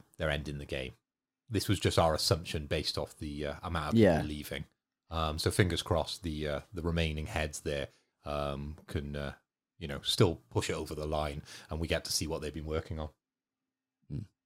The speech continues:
Speaker 3: Yeah, that's true. That's true. We don't know. And it is speculation. I imagine that whatever they were working on has hit the scrap heap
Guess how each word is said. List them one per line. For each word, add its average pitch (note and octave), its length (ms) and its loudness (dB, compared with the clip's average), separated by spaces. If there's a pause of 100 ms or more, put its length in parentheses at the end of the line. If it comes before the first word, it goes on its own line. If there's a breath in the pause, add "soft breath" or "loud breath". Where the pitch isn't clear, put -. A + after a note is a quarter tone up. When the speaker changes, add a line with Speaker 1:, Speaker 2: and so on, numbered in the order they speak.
(320)
Speaker 3:
Yeah, - 180 4 (140)
that's C3+ 160 4
true. D#2+ 240 -2 (160)
That's A#2 120 2
true. G2 160 4
We F2 100 2
don't E2 200 2
know. E2 180 -4 (500)
And A2 80 8
it A2+ 80 10
is A#2+ 100 8
speculation. D#2 760 2 (640)
I G2 100 8
imagine G2+ 600 10 (420)
that E2+ 280 6
whatever F#2 340 6
they E2+ 120 6
were E2 100 4
working E2 240 2
on D#2+ 80 4
has D2+ 100 -2
hit - 140 -2
the - 80 -12
scrap - 320 0
heap - 240 -4